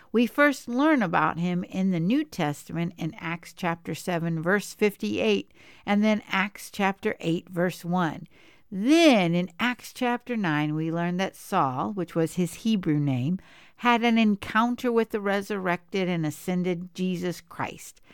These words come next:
Then when he learned the truth about how Jesus fulfilled the Old Testament by his death and resurrection, he became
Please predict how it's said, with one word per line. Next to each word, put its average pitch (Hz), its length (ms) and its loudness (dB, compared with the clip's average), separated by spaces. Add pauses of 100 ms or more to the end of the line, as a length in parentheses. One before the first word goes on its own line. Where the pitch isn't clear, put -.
(100)
Then 311 400 2
when 285 120 2
he 196 160 2
learned 269 360 2
the 277 60 0
truth 165 420 -4
about 160 240 0
how 180 200 2
Jesus 208 580 -2
fulfilled 254 640 6
the 240 160 -2
Old 175 300 -4
Testament 240 720 -2
by 175 180 2
his 156 260 -2
death 226 500 4
and 143 260 -2
resurrection, 196 960 -2 (340)
he 247 320 4
became 240 560 0